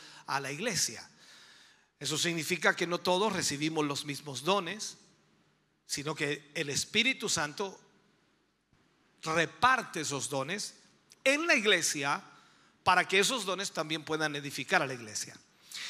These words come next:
Es de entenderse entonces que estos dones son otorgados a los creyentes, a los hijos de Dios, de manera irrevocable. De tal forma, entonces, que una vez que se da ese don, nadie lo puede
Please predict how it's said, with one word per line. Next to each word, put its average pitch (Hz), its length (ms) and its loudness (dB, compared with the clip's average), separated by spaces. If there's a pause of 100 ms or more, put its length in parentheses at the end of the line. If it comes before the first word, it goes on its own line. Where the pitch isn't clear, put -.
(140)
Es 226 140 4
de 320 60 2
entenderse 233 580 4
entonces 185 640 0
que - 140 0
estos 190 340 0
dones 214 300 4
son 202 260 0
otorgados 190 760 4
a 196 80 0
los 170 160 -2
creyentes, 156 640 -2
a 135 80 -4
los 135 160 -2
hijos 190 200 -4
de 156 120 0
Dios, 156 400 2 (1300)
de 185 240 4
manera 240 640 2 (240)
irrevocable. 233 840 0 (840)
De 214 160 4
tal 247 200 4
forma, 277 340 2
entonces, 226 460 0
que 220 160 0
una 262 220 2
vez 240 180 4
que 214 360 0
se - 420 2
da 277 420 6
ese 180 300 0
don, 165 440 -2 (200)
nadie 247 840 2
lo 180 180 -8
puede 196 500 -6